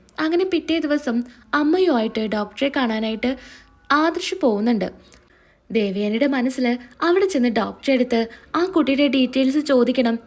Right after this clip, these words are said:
എന്ന് തന്നെയായിരിക്കും. അങ്ങനെ ദേവയാനി ഡോക്ടറെ കാണാനായിട്ട് ഉള്ളിലോട്ട് കയറുന്നുണ്ട്. ഡോക്ടർ പറയുന്നുണ്ട്, "എന്തായാലും ഇപ്പൊ നല്ല പുരോഗമനമുണ്ട് ആരോഗ്യകാര്യത്തില്. മ-, വേറെ ബുദ്ധിമുട്ടൊന്നും ദേവയാനിക്ക്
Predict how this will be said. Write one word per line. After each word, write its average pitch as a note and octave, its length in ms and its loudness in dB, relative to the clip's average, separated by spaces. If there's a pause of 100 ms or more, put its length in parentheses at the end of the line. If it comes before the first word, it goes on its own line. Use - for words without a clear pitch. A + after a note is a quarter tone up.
(100)
എന്ന് D4 180 2
തന്നെയായിരിക്കും. D#4+ 720 2 (500)
അങ്ങനെ G3+ 300 -2 (340)
ദേവയാനി A3 500 2 (160)
ഡോക്ടറെ D#4 360 0
കാണാനായിട്ട് B3+ 560 0
ഉള്ളിലോട്ട് A#3 340 2
കയറുന്നുണ്ട്. A3+ 560 2 (420)
ഡോക്ടർ G3+ 320 -4
പറയുന്നുണ്ട്, A#3+ 520 2 (260)
"എന്തായാലും G#3+ 540 0 (180)
ഇപ്പൊ F4 160 0
നല്ല A#3+ 340 0
പുരോഗമനമുണ്ട് G#3+ 800 0 (420)
ആരോഗ്യകാര്യത്തില്. G#3 880 0 (380)
മ-, G#3 120 -2 (280)
വേറെ F4 280 2
ബുദ്ധിമുട്ടൊന്നും A3 640 -2 (200)
ദേവയാനിക്ക് C#4 640 2